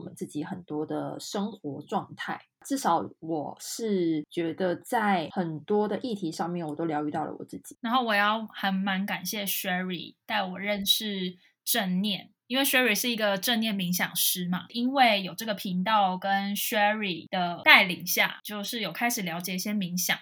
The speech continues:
Speaker 2: 对，这方面的探索自己。我觉得以前不太确定说探索自己到底要怎么探索，那现在就是正在当下的生活，然后看到跟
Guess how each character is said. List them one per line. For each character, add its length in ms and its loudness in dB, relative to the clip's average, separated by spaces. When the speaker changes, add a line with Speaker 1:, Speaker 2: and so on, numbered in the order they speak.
Speaker 2:
对， 180 -6
这 140 -4
方 240 -6
面 260 -4
的 80 -20
探 260 4
索 280 -2
自 200 -8
己。 260 0
我 60 -4
觉 160 0
得 360 4
以 200 -2
前 520 2
不 180 -6
太 240 6
确 220 4
定 160 2
说 220 0
探 200 2
索 140 -4
自 100 -6
己 120 -2
到 160 4
底 80 -2
要 120 0
怎 140 -4
么 160 -6
探 300 -2
索， 340 0
那 200 4
现 400 4
在 220 4
就 200 0
是 1160 -4
正 240 6
在 160 6
当 180 2
下 140 0
的 100 0
生 320 -2
活， 340 -8
然 120 -4
后 140 -2
看 240 0
到 200 4
跟 380 -2